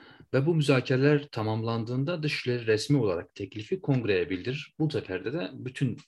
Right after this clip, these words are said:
e, aslında medya ve bütün herkes öğrenmiş olur, duymuş olur. Kongre tabii nato üyesi ise on beş gün içinde, değilse otuz gün içinde, Kongrenin de tamamı değil, dört, e, yani Senato ve Temsilciler Meclisi'nde dört komiteden bahsediyoruz toplam.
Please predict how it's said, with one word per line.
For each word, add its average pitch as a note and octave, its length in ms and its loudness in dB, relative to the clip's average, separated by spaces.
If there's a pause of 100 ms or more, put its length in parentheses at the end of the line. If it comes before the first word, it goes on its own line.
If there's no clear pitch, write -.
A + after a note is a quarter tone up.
e, G2 60 -4
aslında G2+ 720 -6 (300)
medya A#2 540 2
ve G#2+ 200 2
bütün G2+ 400 -4 (180)
herkes - 480 -2
öğrenmiş G#2 480 0
olur, - 200 -12
duymuş F2+ 360 -6
olur. - 200 -20 (600)
Kongre F#3 340 8
tabii D#3 220 8
nato D#3+ 260 6
üyesi C#3+ 280 6
ise D#3 180 0
on C3+ 260 2
beş D3 180 4
gün B2 100 -2
içinde, A#2 460 -2
değilse D3 320 6
otuz C#3+ 360 2
gün A2 120 -2
içinde, B2 360 -4
Kongrenin D3+ 480 6
de C3+ 120 2
tamamı C#3+ 380 4
değil, C3 240 0 (200)
dört, C#3+ 300 6 (300)
e, A2 60 0 (380)
yani A2 400 0 (160)
Senato D3 460 4
ve A#2+ 120 4
Temsilciler A2 480 0
Meclisi'nde B2 540 0
dört C#3 240 6
komiteden F2 580 -2
bahsediyoruz - 520 -12
toplam. A#2 420 -2